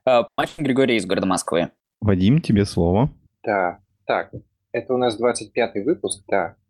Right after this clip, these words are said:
Speaker 3: Следующий у нас уже будет юбилейным. Мы уже записываемся год,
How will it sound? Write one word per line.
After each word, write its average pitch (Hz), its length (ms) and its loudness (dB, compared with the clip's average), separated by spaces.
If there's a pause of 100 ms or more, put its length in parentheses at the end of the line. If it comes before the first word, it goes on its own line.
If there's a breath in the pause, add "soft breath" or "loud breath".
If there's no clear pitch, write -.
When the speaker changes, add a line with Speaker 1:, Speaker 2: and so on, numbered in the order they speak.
(160)
Speaker 3:
Следующий 104 960 -4 (260)
у 107 80 0
нас 107 260 2
уже 104 220 2
будет 98 400 0 (140)
юбилейным. 101 880 0 (240)
Мы 120 160 0
уже 113 180 2
записываемся 104 760 0
год, 98 360 2